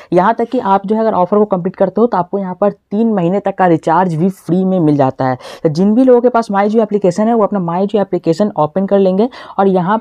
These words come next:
पर अगर आपके पास नहीं है तो अपने प्ले स्टोर से डाउन, Jio नंबर से लॉगिन कर लेना। अब इसके बाद यहाँ पर आपको simply जो है यहाँ आपको एक ऑप्शन देखने को मिलेगा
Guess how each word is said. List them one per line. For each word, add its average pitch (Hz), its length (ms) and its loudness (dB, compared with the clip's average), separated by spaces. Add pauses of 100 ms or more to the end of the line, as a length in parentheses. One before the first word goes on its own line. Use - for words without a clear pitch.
पर 233 100 2
अगर 185 260 0
आपके 190 220 -2
पास 196 200 -2
नहीं 175 160 0
है 214 80 0
तो 214 80 0
अपने 185 160 -2
प्ले 170 200 2
स्टोर 170 180 -4
से 170 60 0
डाउन, 143 220 -2
Jio 180 220 2
नंबर 175 260 2
से 226 160 0
लॉगिन 151 420 2
कर 143 60 2
लेना। 135 180 0
अब 170 260 0
इसके 226 220 -2
बाद 240 140 0
यहाँ 208 300 2
पर 233 140 0
आपको 220 280 0
simply 180 460 0
जो 208 120 4
है 220 120 4
यहाँ 180 220 0
आपको 185 260 -2
एक 202 140 -2
ऑप्शन 190 300 -4
देखने 180 240 0
को 190 120 0
मिलेगा 175 380 2